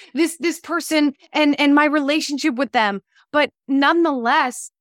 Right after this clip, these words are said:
look at the beautiful memory that it created for you.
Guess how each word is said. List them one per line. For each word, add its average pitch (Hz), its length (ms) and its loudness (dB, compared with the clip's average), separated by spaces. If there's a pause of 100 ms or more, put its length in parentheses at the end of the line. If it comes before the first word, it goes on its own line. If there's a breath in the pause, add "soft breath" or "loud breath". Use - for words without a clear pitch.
(140)
look 294 220 -2
at 392 100 -4
the 403 80 -2
beautiful 294 420 -6
memory 262 380 0
that 196 160 0
it 196 180 -8
created 208 500 -6
for 170 220 -12
you. 131 280 -14